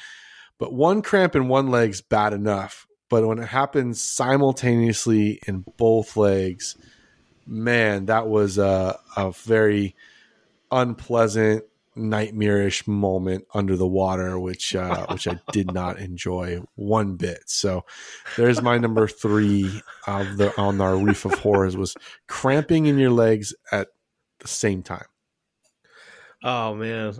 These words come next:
Speaker 2: I, uh, I feel like, like, yours are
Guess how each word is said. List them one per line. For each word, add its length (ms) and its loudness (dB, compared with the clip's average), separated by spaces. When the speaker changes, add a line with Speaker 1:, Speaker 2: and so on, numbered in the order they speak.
Speaker 2:
I, 220 2
uh, 380 2
I 80 -4
feel 160 2
like, 380 2
like, 280 -2
yours 360 2
are 460 0